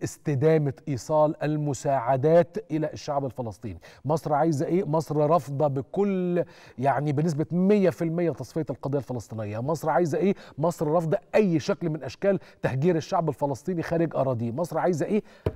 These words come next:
عايزة هدنة. مصر عايزة تصل إلى مرحلة وقف كامل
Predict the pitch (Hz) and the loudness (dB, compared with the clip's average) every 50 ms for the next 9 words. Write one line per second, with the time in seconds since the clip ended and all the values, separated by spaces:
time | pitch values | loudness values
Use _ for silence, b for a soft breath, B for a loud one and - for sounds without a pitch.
0 | - - - 127 143 147 120 127 117 123 127 104 90 90 85 - _ _ _ _ | -8 -2 0 2 2 2 0 -2 -2 -2 -4 -4 -6 -8 -12 -14 _ _ _ _
1 | _ _ _ _ _ _ _ _ b b b b b - 127 147 - 147 131 113 | _ _ _ _ _ _ _ _ b b b b b -6 -6 -6 -2 0 0 2
2 | 143 160 131 - - - 190 208 196 - - 170 151 - 147 151 151 139 135 127 | 2 2 2 0 0 2 2 2 2 2 -2 -4 -2 -2 -2 -2 -2 -2 -2 -4
3 | 117 - - - - - 139 139 - - - - 117 - 135 139 143 147 156 156 | -6 -4 -4 -4 -2 0 0 -2 -2 -2 -4 -6 -6 -4 -2 0 2 2 2 4
4 | 151 147 135 117 95 80 | 4 2 2 0 -2 -6